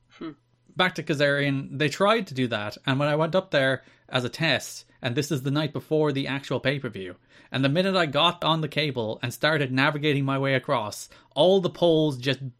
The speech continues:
Speaker 2: bent and <laughs> collapsed into the ring. <laughs> And I was standing in the middle of the ring. So the ring crew workers are kind of shaking their heads, and they were working on stuff all night, and it started to get heated.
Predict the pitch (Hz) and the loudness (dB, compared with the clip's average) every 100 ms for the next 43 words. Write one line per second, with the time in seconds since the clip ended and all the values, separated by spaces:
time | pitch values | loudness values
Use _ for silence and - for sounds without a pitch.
0 | - 147 113 107 - - 147 135 156 135 | 0 2 0 -4 -12 -4 -2 2 4 4
1 | 156 - - 180 - 180 139 135 139 131 | 2 0 0 -2 4 4 4 4 2 2
2 | 110 - - 233 - 208 127 160 170 156 | -2 -6 -8 0 4 4 6 8 8 4
3 | - 170 170 160 160 156 151 151 147 135 | 2 2 2 0 0 0 0 0 2 2
4 | 127 113 98 101 - - 160 156 202 220 | 2 0 -2 -12 -12 -2 2 4 2 2
5 | 190 156 143 127 147 131 135 - 165 147 | 0 2 2 0 -4 -2 -2 -2 -2 -2
6 | - 165 151 160 147 127 127 131 127 131 | -2 -2 -2 -2 0 2 2 0 0 0
7 | 131 123 143 147 139 135 135 - 127 131 | 2 2 0 0 0 0 0 0 -2 0
8 | 131 131 120 113 127 120 - 147 147 123 | 0 0 0 -2 -4 -6 -2 0 0 -4
9 | 131 139 120 156 123 101 | -2 -2 -2 -6 -4 -6